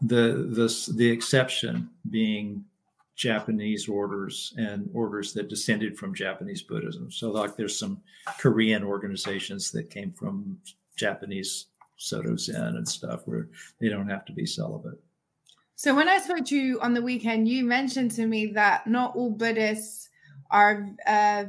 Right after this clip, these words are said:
Speaker 2: vegetarians. Some actually eat meat. And
Speaker 1: Yeah.
Speaker 2: that's interesting because it's, from my understanding, I thought that Hindus and Buddhists are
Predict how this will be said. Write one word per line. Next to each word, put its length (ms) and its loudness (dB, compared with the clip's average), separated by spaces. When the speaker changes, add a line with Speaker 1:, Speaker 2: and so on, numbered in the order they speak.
Speaker 2:
vegetarians. 880 0
Some 200 4
actually 540 0
eat 260 -4
meat. 460 -2
And 340 4
Speaker 1:
Yeah. 80 -6
Speaker 2:
that's 340 4
interesting 880 0
because 480 0
it's, 400 -6
from 140 2
my 200 6
understanding, 720 0
I 100 2
thought 280 -4
that 380 0
Hindus 600 0
and 300 -4
Buddhists 600 -2
are 320 0